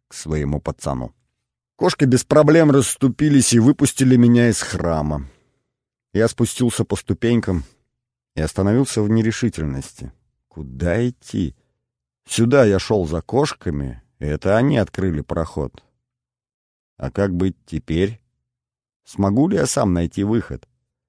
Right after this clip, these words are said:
"Не попробуешь, не узнаешь", сказал я сам себе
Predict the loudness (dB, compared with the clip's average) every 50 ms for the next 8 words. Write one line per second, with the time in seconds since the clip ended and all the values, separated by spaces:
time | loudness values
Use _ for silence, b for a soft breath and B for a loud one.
0 | _ _ _ _ _ _ _ -2 2 2 2 4 4 2 0 2 2 2 4 4
1 | 4 4 4 4 4 4 4 4 2 0 -4 -8 -8 -10 -14 -16 _ _ _ _
2 | _ _ -6 -2 2 2 4 4 4 4 4 4 4 4 4 4 4 2 2 0
3 | -2 -4 -8 -16 -20 -20 _ _ _ _ _ _ _ _ _ _ _ _ _ _
4 | _ -10 -8 -6 -4 -4 -4 -4 -4 -4 -6 -6 -6 -6 -6 -6 -6 -6 -8 -6
5 | -4 -2 -2 -2 -2